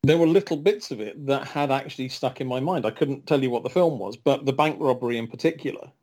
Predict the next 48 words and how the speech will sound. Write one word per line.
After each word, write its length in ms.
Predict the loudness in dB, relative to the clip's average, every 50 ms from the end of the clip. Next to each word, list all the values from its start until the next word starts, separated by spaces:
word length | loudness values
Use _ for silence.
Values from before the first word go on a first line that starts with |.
| _ _ _ _ _ _ _ _ _ -6
the, 220 | -4 -2 -2 0 0
the 240 | -2 -2 0 2
incident 580 | 2 2 2 2 2 2 4 4 4 4 2 2 0
<laughs> 40 | -2
at 160 | -2 0 -2
the 80 | -2
bank 240 | 0 0 0 0 0 0
robbery, 520 | -2 -2 -2 -4 -6 -6 -6 -6 -8 -12 _ _ _ _ -20 -20 -20 -20 -20 -16
had, 480 | -8 0 2 4 6 6 6 4 0 -4 -6 -10 -16 _ _ _ _ _ _
was 360 | 0 4 6 6 6 4 2
lurking 420 | 2 4 4 4 2 2 -2 -4 -2
in 120 | -4 -4 -4
there. 240 | -4 -4 -4 -4
And 80 | -4 -4
I 100 | -6 -6
thought, 80 | -4 -2
"No, 120 | -2 -2
I 60 | 0 0
have, 220 | -2 -2 -4 -4
I 100 | -4 -2
have 220 | 0 0 -2 -2 -2
seen 220 | -4 -4 -2 -2 -4
this." 220 | -6 -10 -14 _ _ _ _ _ _ _ _ _ _ 2
There 100 | 4 4
were 100 | 6 6
lots 260 | 4 4 4 2 0
of 80 | -2
little 140 | -2 -2 -2 -2
familiar 360 | -2 0 2 2 2 2 2
moments 340 | 2 2 2 0 -2 -2 -2
or 80 | -2
things 320 | 0 0 0 0 0 0 2
that 240 | 2 2 2 0 -6 _ _ _ _ -20 -20 _ _ _ 0
couldn't 260 | 2 2 2 2 2
quite 280 | 2 2 2 2 0 -2
place. 520 | -2 -2 -2 -2 -6 -10 -16 -20 -20 -20 _ _ _ -20 -20 _ _ _ _ _ _ _ _ _ _ _ _ _
And 160 | 2 4 4 6
most 220 | 4 4 2 0
of 40 | -2
them 180 | -4 -4 -2 -2
seem 220 | -2 -2 -2 0
to 60 | -2
have 100 | -2 -2 0
come 180 | -2 -2 -2
from 160 | -2 -4 -6 -4
Two 220 | -4 -2 -2 0
Hands. 320 | 0 -2 -4 -6 -12 -18 -18
So 540 | -16 -4 2 4 6 6 6 4 4 0